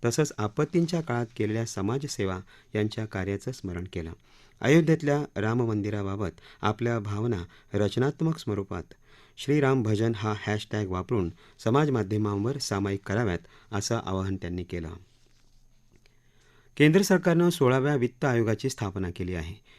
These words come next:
नीती आयोगाचे माजी उपाध्यक्ष डॉक्टर अरविंद पानगढिया हे या आयोगाचे अध्यक्ष असतील. ऋत्विक रंजनम पांडे हे भारतीय प्रशासकीय सेवेत कार्यरत आयएएस अधिकारी या आयोगाच्या सचिवपदी असतील, असं अर्थ मंत्रालयानं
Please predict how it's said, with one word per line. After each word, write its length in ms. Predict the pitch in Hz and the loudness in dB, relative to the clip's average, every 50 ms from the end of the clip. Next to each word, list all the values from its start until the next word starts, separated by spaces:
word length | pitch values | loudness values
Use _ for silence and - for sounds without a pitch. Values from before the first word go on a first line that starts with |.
| - _ 113 | -8 _ 4
नीती 220 | 117 120 117 127 | 4 4 4 2
आयोगाचे 440 | 117 107 104 101 107 101 - - 104 | 2 2 2 2 0 0 0 -2 -2
माजी 220 | 101 98 92 95 | -2 0 -2 -2
उपाध्यक्ष 500 | 98 92 101 98 90 92 98 95 - - | -4 -4 -4 -4 -2 -2 -2 -2 -4 -4
डॉक्टर 400 | 120 104 98 87 - - 107 107 | -4 -4 -4 -4 -4 -6 -6 -6
अरविंद 380 | - 92 95 92 101 101 98 101 | -4 -6 -4 -2 -2 -2 -2 -2
पानगढिया 560 | 101 - 90 92 98 104 120 127 131 95 73 - - - - - _ - | -4 -6 -6 -2 0 2 2 2 2 0 -2 -8 -14 -20 -20 -20 _ 0
हे 100 | - 120 | 2 2
या 100 | 123 113 | 2 2
आयोगाचे 520 | 104 95 95 95 101 98 87 - - 117 | 2 0 -2 -2 -2 -2 -2 -2 -4 -4
अध्यक्ष 400 | - - 87 82 104 92 - - | -4 -4 -6 -4 -6 -6 -4 -4
असतील. 340 | 101 92 - - - 139 160 160 - - - - - _ - | -4 -4 -2 -2 -2 -2 -2 -4 -8 -16 -20 -20 -20 _ -2
ऋत्विक 420 | 110 123 123 - 151 165 170 - | 0 0 0 0 0 0 0 0
रंजनम 400 | 131 113 107 101 104 107 110 113 | 2 2 2 2 2 0 0 -2
पांडे 380 | 110 - 95 98 110 104 90 78 - - - - _ - | -2 -2 0 0 2 2 0 0 -4 -8 -18 -8 _ 2
हे 100 | 120 117 | 2 2
भारतीय 420 | 104 98 95 107 104 - 135 - | 4 2 0 0 0 0 -2 -2
प्रशासकीय 560 | - 110 101 - - 110 104 - - 110 107 | 0 -2 -2 0 0 -2 -2 -2 -2 -2 -2
सेवेत 280 | 101 - 107 101 104 104 - - | 0 0 0 0 0 -2 -4 -6
कार्यरत 340 | - 98 92 104 101 117 123 - - - - | -6 -2 -2 -2 -2 -2 -4 -6 -8 -6 -4
आयएएस 360 | 101 101 104 104 101 - - | -2 0 0 0 -2 -2 -4
अधिकारी 440 | - 95 92 101 - 120 117 135 175 - - - - - _ | -4 -4 -4 -2 0 0 0 0 0 -2 -6 -14 -20 -10 _
या 160 | - 107 127 | 0 0 0
आयोगाच्या 500 | 131 101 101 101 92 101 95 - - 123 | 2 2 0 0 0 -2 -2 -4 -4 -6
सचिवपदी 520 | 120 - 101 92 - 110 98 101 98 101 98 | -2 -2 -4 -2 -2 -4 -4 -2 -2 -2 -2
असतील, 340 | 95 92 - - 92 80 80 - - - - - | -2 -4 -4 -4 -4 -4 -4 -10 -18 -20 -8 -6
असं 220 | 104 107 - - - - | -4 -4 -2 -2 -2 -2
अर्थ 260 | 113 117 - - 160 | -2 -2 0 0 0
मंत्रालयानं 600 | 135 113 101 - 104 101 101 98 98 101 110 | 0 0 0 -2 -2 -2 -2 -2 -2 -2 -2